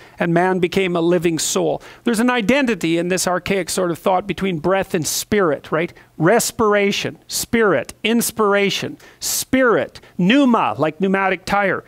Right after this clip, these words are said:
spirit. The breath contains the spirit. Well, why is that? Well,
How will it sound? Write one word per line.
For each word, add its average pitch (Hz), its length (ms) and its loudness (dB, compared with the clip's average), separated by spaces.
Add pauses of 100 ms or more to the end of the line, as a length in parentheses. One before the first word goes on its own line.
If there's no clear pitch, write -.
spirit. - 760 0 (680)
The 185 80 2
breath 202 340 2
contains 196 440 0
the 170 100 -2
spirit. 226 500 0
Well, 175 240 0
why 180 280 0
is 208 260 0
that? 131 340 -4
Well, 180 320 -2